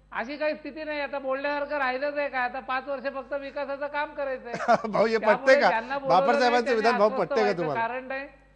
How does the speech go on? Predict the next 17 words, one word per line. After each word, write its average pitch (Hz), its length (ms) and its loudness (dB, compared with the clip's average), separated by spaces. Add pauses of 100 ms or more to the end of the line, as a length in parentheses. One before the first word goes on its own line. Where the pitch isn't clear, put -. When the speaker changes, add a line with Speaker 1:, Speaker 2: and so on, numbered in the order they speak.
(360)
Speaker 1:
ज्यांनी 240 360 -4
बोलवलं, 277 720 2
ज्यांना 247 340 -4
बोलवलं 269 440 0
आहे 269 300 0
त्यांनी 254 380 -6
देखील 269 500 -8
उद्या 240 220 -6
काही 262 160 -6
फार 254 280 -4
मोठं 254 320 -10
घडणार 233 340 -6
आहे 254 80 -6
असं 226 260 -8
समजण्याचं 233 520 -12
कारण 220 360 -8
नाही. 247 180 -12